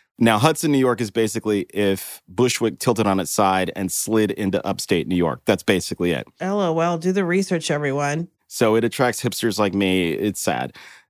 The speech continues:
Speaker 1: aging hipsters like myself. So we go into this restaurant, which was
Speaker 2: Mm-hmm.
Speaker 1: like, you know,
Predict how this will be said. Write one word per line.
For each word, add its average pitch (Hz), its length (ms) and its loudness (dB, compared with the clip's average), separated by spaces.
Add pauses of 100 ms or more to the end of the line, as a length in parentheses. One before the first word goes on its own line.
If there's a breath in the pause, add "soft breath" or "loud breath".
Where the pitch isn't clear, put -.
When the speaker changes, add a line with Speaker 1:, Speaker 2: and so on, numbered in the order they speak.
Speaker 1:
aging 120 300 2
hipsters 107 300 -2
like 92 120 -2
myself. 87 320 -4
So 110 120 2
we 120 160 4
go 139 460 2 (100)
into 131 300 0
this 131 420 -2
restaurant, 107 680 2
which 80 140 -6
was 180 80 -2
Speaker 2:
Mm-hmm. 185 80 0
Speaker 1:
like, 104 160 -2
you 117 100 2
know, 82 480 -4